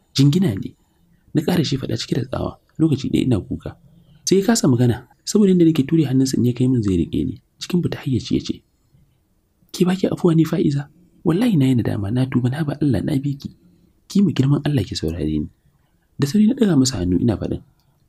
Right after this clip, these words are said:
"Ba zan saurare ka ba. Na faɗa maka ka daina cewa aure, aure. Auren mu a jingine yake. In ka ci gaba da matsa min na rantse da wanda raina yake hannunsa, zan bar gidan nan.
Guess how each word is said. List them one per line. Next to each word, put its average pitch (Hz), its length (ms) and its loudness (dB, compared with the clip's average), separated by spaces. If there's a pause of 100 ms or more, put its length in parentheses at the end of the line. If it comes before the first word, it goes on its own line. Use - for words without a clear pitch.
(120)
"Ba - 60 -8
zan 254 140 2
saurare 101 380 -2
ka 85 160 -6
ba. - 100 -6 (380)
Na 165 80 2
faɗa 180 180 -2
maka 143 220 0
ka 156 80 2
daina 208 100 4
cewa - 320 -6
aure, 90 320 -6
aure. 87 220 -2 (320)
Auren 220 180 2
mu 233 140 4
a 104 40 -4
jingine 95 300 -2
yake. 107 320 -2 (460)
In 196 80 2
ka - 80 4
ci 247 80 0
gaba 196 160 4
da 147 40 2
matsa 139 220 0
min 123 140 2
na 117 160 0
rantse 160 240 -2
da 104 80 2
wanda 127 200 0
raina 95 220 0
yake 92 220 -4
hannunsa, 90 400 -4 (320)
zan 185 160 0
bar 110 80 0
gidan 101 260 -2
nan. 90 140 -6